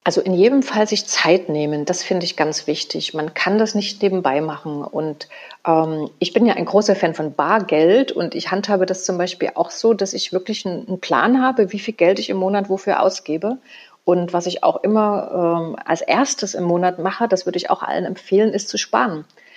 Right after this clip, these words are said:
Weil häufig sagen wir, „Ach ja, wenn am Monatsende mal was übrig ist, dann lege ich mal zwanzig, fünfzig Euro weg.“ Die sind nie übrig, komischerweise, <laughs> ja. Ich glaube, das geht uns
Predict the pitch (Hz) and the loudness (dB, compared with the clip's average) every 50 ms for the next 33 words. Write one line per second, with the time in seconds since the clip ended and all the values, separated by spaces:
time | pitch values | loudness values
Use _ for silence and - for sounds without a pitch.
0 | - _ - 175 170 175 - 196 208 208 254 226 - - 208 208 208 214 202 196 | -20 _ -4 -2 -2 -2 0 -2 -2 -2 -2 -6 -2 0 0 0 0 0 -2 -2
1 | 190 - - - - 202 220 240 208 208 190 147 175 185 208 214 202 202 - 180 | -2 -2 -2 0 2 4 4 4 4 2 -2 0 0 0 2 2 0 0 0 0
2 | 202 208 190 180 170 156 156 - 233 254 - - 330 311 - - 294 311 302 - | 0 2 2 0 0 0 -2 -2 -2 -4 -2 -2 -2 -2 0 0 0 0 0 -2
3 | - 208 190 185 196 196 214 - - 196 190 185 185 185 180 185 170 175 185 - | -2 -2 0 0 0 0 -2 -4 -2 0 2 4 4 2 2 0 -2 -2 -2 -4
4 | 208 - - 196 190 180 - - 185 180 - - 165 175 170 175 160 - - - | -8 -8 -6 -6 -6 -6 -6 -6 -6 -6 -4 -2 -2 -2 0 -2 -2 -2 -4 -6
5 | - _ _ - - 196 175 294 - 269 294 269 240 240 254 226 - 240 247 208 | -8 _ _ -6 -4 -2 0 0 2 4 4 4 4 4 2 2 4 2 2 0
6 | - - 247 226 262 240 247 269 247 226 190 185 202 208 254 220 262 240 233 202 | 0 0 2 2 4 6 4 4 6 4 4 4 6 4 4 6 4 4 4 2
7 | 196 - - 294 277 285 285 - - - 233 226 - 247 277 - - - - - | 0 -2 2 4 4 4 4 0 -2 -2 -2 0 2 0 0 0 -2 -10 -8 -8
8 | 240 220 - - - - - 226 240 254 240 226 247 240 233 - 233 247 254 247 | -8 -8 -10 -10 -6 2 4 4 4 4 2 2 2 0 0 0 0 2 2 2
9 | 247 254 - | 0 0 -4